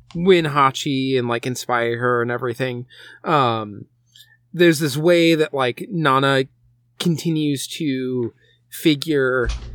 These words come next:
the way I'm going to fix this becomes intertwined with this, like, dream I have of making it big,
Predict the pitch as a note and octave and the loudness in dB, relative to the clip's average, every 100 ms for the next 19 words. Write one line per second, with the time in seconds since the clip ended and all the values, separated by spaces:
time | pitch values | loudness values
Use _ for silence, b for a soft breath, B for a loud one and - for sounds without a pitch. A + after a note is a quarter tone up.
0 | - - D3+ D#3 D3 C#3+ C#3+ C3 B2 B2+ | -6 0 4 6 4 2 -2 -4 -2 -2
1 | - - D3+ C#3+ - - - _ _ - | -2 -4 -2 -2 -4 -8 -10 _ _ -12
2 | D#3+ C3+ D3 D3 D3 C3 D#3 C3+ C3+ - | -10 -8 -4 -2 -2 -4 -8 -6 -8 -4
3 | C3 B2 B2+ B2 - B2 - A2 G#2+ D3+ | -4 -2 -4 -6 -6 -6 -4 -4 -6 -12
4 | C3+ D3+ C3 B2+ B2 A#2 A#2 A2+ A2+ G#2+ | -6 -2 -2 -2 -4 -2 -2 -2 -6 -8
5 | B2 A2+ A2+ G#2+ - C3 B2+ B2 A#2+ | -6 -6 -10 -10 -2 0 0 -2 -4